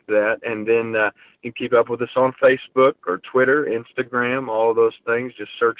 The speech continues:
my name and you should be. There's not many Joseph Habedanks in the world.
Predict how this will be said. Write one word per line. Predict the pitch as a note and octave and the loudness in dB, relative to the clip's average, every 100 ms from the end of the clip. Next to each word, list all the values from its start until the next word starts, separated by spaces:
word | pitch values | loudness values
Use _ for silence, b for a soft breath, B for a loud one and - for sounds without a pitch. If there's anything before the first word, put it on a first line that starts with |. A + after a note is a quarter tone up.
| - | -6
my | A2 | -6
name | A2 A2 A#2+ C3+ | -4 -4 -4 -6
and | G2+ F#2+ b b b b | -10 -14 b b b b
you | A2+ | -12
should | - A#2+ | -6 -4
be. | A2+ A2 | 0 2
There's | A#2 A#2 | 4 2
not | C3 - | 0 -4
many | B2+ A#2 | -6 -6
Joseph | A2 A#2 - G2+ | 0 0 0 -4
Habedanks | A#2+ A#2+ G#2+ G#2 G2+ - | 0 2 2 -2 -4 -8
in | |
the | G#2 | -4
world. | G#2 G#2+ G#2+ | 2 4 2